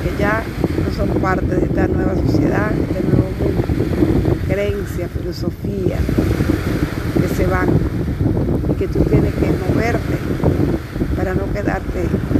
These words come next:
envuelto, enrollado, oculto,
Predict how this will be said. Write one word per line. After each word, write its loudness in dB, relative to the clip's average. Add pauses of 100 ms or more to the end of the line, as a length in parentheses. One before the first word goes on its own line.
(420)
envuelto, 2 (160)
enrollado, 2 (440)
oculto, 2